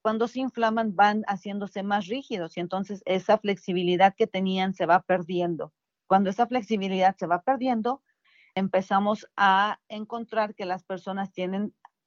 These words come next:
lo que nosotros como, conocemos como presión arterial alta. Es decir, la presión que mantienen estos vasos es constante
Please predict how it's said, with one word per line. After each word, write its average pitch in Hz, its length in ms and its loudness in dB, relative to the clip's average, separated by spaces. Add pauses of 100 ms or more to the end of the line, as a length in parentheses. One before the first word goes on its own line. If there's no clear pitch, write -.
(160)
lo 190 200 2
que 180 100 -2
nosotros 180 400 -4
como, 220 360 2
conocemos 208 600 2
como 190 260 0
presión 180 540 0
arterial 160 580 2
alta. 165 560 0
Es 196 160 -2
decir, 202 340 0 (400)
la 190 220 8
presión 202 480 0
que 262 100 -2
mantienen 226 600 2
estos 220 280 0
vasos 190 360 -2
es 175 160 -2
constante 190 880 -2